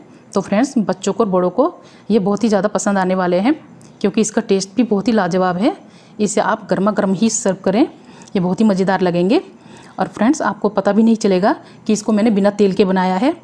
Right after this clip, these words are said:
अगर आपको आज की recipe अच्छी लगी है तो comment करके ज़रूर बताइएगा और मेरी video को like और share ज़रूर कीजिएगा और channel को subscribe कीजिएगा।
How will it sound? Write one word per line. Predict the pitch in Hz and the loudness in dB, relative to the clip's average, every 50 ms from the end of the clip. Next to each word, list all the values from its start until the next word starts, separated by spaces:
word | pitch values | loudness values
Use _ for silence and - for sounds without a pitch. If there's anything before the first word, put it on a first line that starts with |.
| - - - - - - - | -20 -20 -20 -20 -20 -12 -6
अगर | - 185 196 202 | -2 0 0 2
आपको | 196 190 196 - 247 240 | 0 -2 -2 0 0 0
आज | 214 202 196 - | 0 0 -2 0
की | - 220 | 0 0
recipe | 202 190 - - 190 - 233 | 0 0 0 -2 -2 -2 -2
अच्छी | - - - - 123 | -2 -2 -2 -2 0
लगी | 104 87 90 95 | 0 2 2 2
है | 220 370 - - - - - - - - - - | 2 0 -2 -6 -20 -20 -20 -20 -20 -16 -6 -4
तो | 214 | -4
comment | 214 - 202 202 208 220 220 | -2 0 0 0 0 0 0
करके | 208 208 226 | -2 -2 -2
ज़रूर | 202 185 190 190 185 | -2 -2 0 -2 -2
बताइएगा | 175 180 180 180 196 202 208 277 359 392 - - - - - - - - | -2 -2 0 0 0 2 2 0 -2 -4 -6 -20 -20 -20 -20 -20 -10 -6
और | - 202 | -4 -2
मेरी | 196 196 196 208 180 | 0 0 0 0 0
video | 170 185 165 196 202 | 0 -2 0 0 0
को | - 277 269 | 0 0 -2
like | 233 196 190 185 196 202 - | 0 0 0 -2 -2 -2 -4
और | 202 | -6
share | - - - 202 180 | -6 -2 -2 -2 0
ज़रूर | 170 180 170 175 170 | 0 0 -2 -2 -4
कीजिएगा | - 185 170 175 202 214 233 302 349 - - - - - - - - - - - | -4 -4 -2 0 0 0 0 -2 -4 -6 -18 -20 -20 -20 -20 -20 -20 -16 -8 -6
और | 196 190 185 180 160 | -2 -2 -2 -2 -2
channel | 180 - 196 196 190 185 | -2 -4 -2 -2 -2 -2
को | 180 202 | -4 -4
subscribe | - - 180 - - - 170 165 160 | -4 -4 -6 -6 -4 -4 -4 -4 -4
कीजिएगा। | - 190 185 170 202 208 220 294 415 | -4 -4 -4 0 0 0 2 2 -2